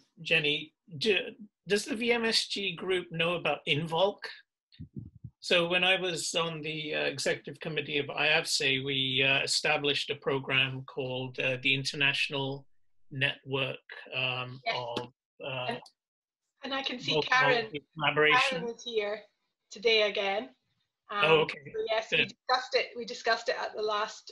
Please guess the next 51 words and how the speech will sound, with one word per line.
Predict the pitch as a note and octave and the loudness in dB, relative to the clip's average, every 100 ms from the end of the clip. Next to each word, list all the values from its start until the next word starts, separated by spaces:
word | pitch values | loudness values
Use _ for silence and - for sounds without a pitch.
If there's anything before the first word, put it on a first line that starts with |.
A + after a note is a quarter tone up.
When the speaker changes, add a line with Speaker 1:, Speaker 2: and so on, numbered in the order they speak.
| - | -6
Speaker 2:
um, | G3 F#3+ G3 A3+ | -4 -4 -6 -8
meeting. | A3+ G#3+ A3+ G3 A3+ | -10 -6 -6 -6 -4
I | A#3 | -2
didn't | C#4 C4 | -2 -4
put | - C4+ C4 | -6 -4 2
links | C4 B3+ - | 0 0 -6
into | A#3+ A#3 | -8 -6
the | A3+ | -2
last | A3 A3 A3+ - | 4 4 2 0
write-up, | A3+ A#3+ C4+ B3+ | -2 2 2 4
but | G#3+ | 4
I | A3 | 2
tried | A3 A#3+ A#3+ | 4 2 2
to | - | -2
put | A#3+ - | -2 0
some | - A3+ G#3 G3 A3+ | 0 0 -2 -8 -4
links | A3+ A3+ - | -2 -2 0
into | A3+ A3+ A3 A3+ | 0 0 -6 -10
some | G#3 A#3 G#3+ | -6 -4 -4
resources | G3+ G3+ G#3+ A3 A3 A3 | -4 -2 -2 -2 -8 -10
and | G#3+ | -4
funding | A3 G#3+ B3 B3+ | -2 -2 -4 -6
sources | C#4 D4 C#4+ C#4+ - | -4 -4 -4 -6 -4
that | A#3 - | -8 -4
might | G#3+ G#3 | -4 -4
help | - G3+ G3+ | -4 -4 -4
with | - | -6
some | - A3+ | -8 -6
of | G#3+ | 0
the | G#3 | 2
issues | G#3+ A3+ G#3 | 2 2 -2
that | - G3+ | -12 -16
we | G#3+ | -16
discussed. | G3 - G3 F#3+ - - | -20 -12 -8 -8 -12 -10
So, | G3 G3 G#3+ | -8 0 4
Speaker 1:
So | |
yeah, | F3 F3+ E3+ D#3 | 4 4 4 2
I | D#3+ | 0
mean, | E3+ | 2
it | F3 D#3 | 2 4
goes | F#3 E3+ | 4 4
straight | - F#3 E3+ E3 | 2 4 2 2
to | D3+ | 0
the | D3 | 2
issue | C#3+ - D3+ C3 | 2 0 -4 0
that, | B2+ B2 - | 0 0 -4
uh, | C#3 | -4
Michal | C3+ C3+ - D#3 C#3+ | -4 -4 0 2 2
was | B2 A2+ - | -2 -6 -4
talking | - B2+ - B2+ | -2 -4 -4 -8
about | A#2 A2+ | -6 -8